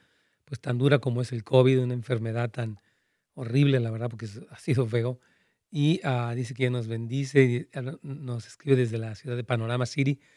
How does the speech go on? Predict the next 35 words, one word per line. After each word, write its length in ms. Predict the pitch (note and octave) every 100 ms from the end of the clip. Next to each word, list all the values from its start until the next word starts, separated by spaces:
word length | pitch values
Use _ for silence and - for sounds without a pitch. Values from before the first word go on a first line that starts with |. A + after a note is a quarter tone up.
| _ _ _
Qué 120 | - C#3
bendiciones 520 | C#3 A#2 A2+ C3+ A#2
es-, 120 | G2
está 220 | - -
aquí 120 | A2+
en 60 | C3
el 60 | B2+
Valle 80 | A#2
de 40 |
San 140 | A#2+
Fernando. 500 | A2 G2+ A#2+ C3+ D#3 - - _ _ _
La 120 | C3+ A#2
saludamos 480 | C3 A#2+ B2 C3
con 160 | - B2
mucho 640 | B2 C#3+ D#3+ D#3+ E3+ D#3+ - _ _ _
aprecio 520 | A2 B2+ B2 - F3+
y, 120 | - B2
claro, 320 | C3 C3+ C#3
nos 160 | B2
unimos 360 | B2+ C3 C#3 B2
a 60 | A#2+
su 100 | B2
acción 280 | G2+ B2+
de 80 | B2+
gracias, 420 | A#2 A#2+ A#2+ C3
hermana, 420 | A#2 A2+ A#2 B2 A#2+ _ _ _ _ _
precisamente 380 | - A#2 B2 A#2+
por 140 | A#2
cómo 180 | - B2+
el 60 | B2+
Señor 320 | - A#2 B2
la 140 | B2+
sanó 440 | A#2 A#2+ A#2 A#2 C3+
del 220 | C3+ B2
covid, 380 | C3 B2+ B2+